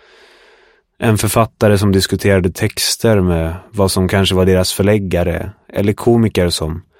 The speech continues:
diskuterade nytt material med varandra. När jag satt där kändes jag som inkastad i ett sammanhang. Som en voyeur i en värld som egentligen inte var min.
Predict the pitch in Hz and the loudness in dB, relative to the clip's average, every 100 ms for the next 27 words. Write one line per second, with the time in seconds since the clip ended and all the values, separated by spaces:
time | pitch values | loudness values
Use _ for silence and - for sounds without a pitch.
0 | - - - - 87 110 - 107 95 90 | -20 -20 -18 -8 -4 -2 0 2 2 2
1 | 101 98 101 95 98 110 104 87 87 101 | 0 0 -2 0 2 4 2 2 0 0
2 | 101 87 92 - _ _ _ _ _ _ | 0 -2 -6 -12 _ _ _ _ _ _
3 | _ _ _ _ - 120 127 139 139 - | _ _ _ _ -2 0 2 2 0 0
4 | 104 - 117 104 98 - 104 98 - 101 | 0 0 0 0 0 -2 0 0 -2 -4
5 | 95 90 98 - 123 127 107 95 135 127 | -4 -4 -10 -6 -2 0 0 -2 -2 -2
6 | - - 92 95 82 120 101 95 98 98 | -4 -4 0 0 0 -2 -2 -2 -4 -6
7 | - _ _ _ _ _ _ _ _ _ | -14 _ _ _ _ _ _ _ _ _
8 | _ _ _ - 110 104 101 104 110 117 | _ _ _ -4 0 2 4 4 4 4
9 | 107 90 85 90 90 95 98 87 87 - | 4 2 0 0 0 2 2 0 -2 0
10 | 92 98 98 90 92 92 87 90 95 92 | 0 2 0 0 0 0 -2 -2 -2 -4